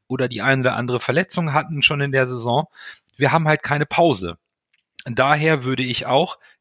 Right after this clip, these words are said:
Kittel, Duziak und Kinzombie austauschen, denen eine Pause geben, um die frisch für Düsseldorf zu haben. Und genau wie Lasse dann entsprechend aufstellen, Abwehr bis Haier gleich, dann Onana für Kinzombie,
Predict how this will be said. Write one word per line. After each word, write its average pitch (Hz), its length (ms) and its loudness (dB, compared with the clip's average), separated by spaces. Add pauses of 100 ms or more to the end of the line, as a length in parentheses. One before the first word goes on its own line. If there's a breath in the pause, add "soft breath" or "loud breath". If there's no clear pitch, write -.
Kittel, 196 520 0
Duziak 160 720 -2
und 196 200 2
Kinzombie 147 720 -2 (300)
austauschen, 135 760 -2
denen 123 380 0
eine 110 200 -2
Pause 101 380 -4
geben, 117 400 -2
um 123 200 -8
die 107 120 -10
frisch - 320 -4
für 101 100 -8
Düsseldorf 92 480 -4
zu 95 200 -8
haben. 117 320 0 (340)
Und 131 220 -2
genau 139 340 2
wie 175 80 -2
Lasse 165 500 0 (360 loud breath)
dann 135 340 0
entsprechend 127 560 -2
aufstellen, 160 460 0
Abwehr 131 480 0
bis - 320 -8
Haier 120 300 4
gleich, 123 520 -4
dann 139 280 0
Onana 151 720 2 (300 loud breath)
für 131 240 2
Kinzombie, 120 760 -2